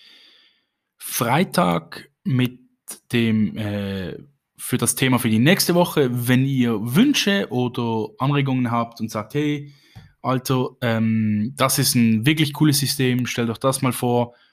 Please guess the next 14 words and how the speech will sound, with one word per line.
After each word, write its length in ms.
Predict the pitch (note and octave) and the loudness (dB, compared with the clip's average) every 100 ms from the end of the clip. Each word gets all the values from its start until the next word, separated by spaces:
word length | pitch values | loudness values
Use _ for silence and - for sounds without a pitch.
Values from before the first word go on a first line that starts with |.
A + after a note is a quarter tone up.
| _ _ | _ _
schreibt 360 | - B2+ C#3 C#3+ | -4 -2 0 0
mir 100 | C3 | 0
auf 80 | |
jeden 220 | C#3 C3+ C3 | 2 0 0
Fall. 380 | C3+ B2+ B2+ - | 0 0 -2 -2
Auf 400 | A#2+ A#2+ A#2+ - | -2 0 -2 -6
Instagram 460 | E3 D3 C#3 C#3 B2+ | -4 -4 -2 -2 -2
könnt 180 | A#2+ | -2
ihr 80 | A#2 | 0
mir 260 | A#2 A#2 A2 _ | 0 -2 -6 _
gerne 240 | - C#3+ C3+ | -2 0 2
eine 160 | B2+ | 0
Direktmessage 680 | B2 B2 A#2+ B2 A2+ A#2 - - | 0 -2 -4 -6 -4 -8 -10 -10
hinterlassen 800 | - B2+ A#2 A#2+ A2+ - - A#2 | -6 -6 -4 -4 -4 -4 -4 -6